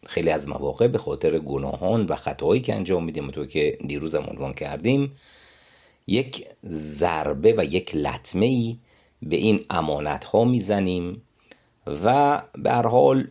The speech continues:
اون دینی رو که داریم که باید نسبت به پروردگار بزرگ ادا کنیم، از نظر مشغول شدن به تورا، گمیلوت خسادیم، میتسوت، معصیم توبیم، صداقا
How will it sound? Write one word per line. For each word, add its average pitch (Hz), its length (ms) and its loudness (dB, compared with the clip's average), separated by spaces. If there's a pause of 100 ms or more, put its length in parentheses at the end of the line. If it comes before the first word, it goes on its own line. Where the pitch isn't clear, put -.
اون 98 260 4
دینی 143 640 2
رو 135 160 6
که 123 160 -2
داریم 87 560 4
که 73 120 -6
باید 80 300 2
نسبت 82 400 -2
به - 60 0
پروردگار 71 600 0
بزرگ 92 360 2
ادا 78 220 2
کنیم، 69 440 -4 (500)
از 73 240 -6
نظر 73 580 2 (440)
مشغول 76 340 -2
شدن 101 400 -2
به 92 100 0
تورا، 73 520 -2 (140)
گمیلوت 78 400 -2
خسادیم، 69 540 -6
میتسوت، 71 600 -4
معصیم 76 400 -4
توبیم، 69 480 -6
صداقا 71 640 0